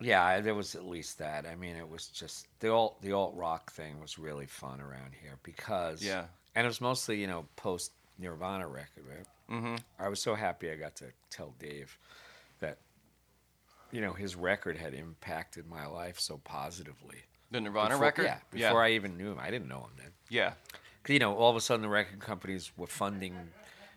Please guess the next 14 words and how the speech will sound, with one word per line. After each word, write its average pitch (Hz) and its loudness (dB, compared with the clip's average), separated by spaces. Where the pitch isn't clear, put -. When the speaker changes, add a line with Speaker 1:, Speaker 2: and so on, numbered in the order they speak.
Speaker 1:
bands 95 4
with 90 -6
flannel 98 0
shirts, 92 -2
but 123 6
Speaker 2:
Mm-hmm. 127 0
Speaker 1:
they, 95 0
they, 98 2
those 98 0
were 104 -2
bands 95 0
that 80 -6
wanted 104 2
a, 87 -6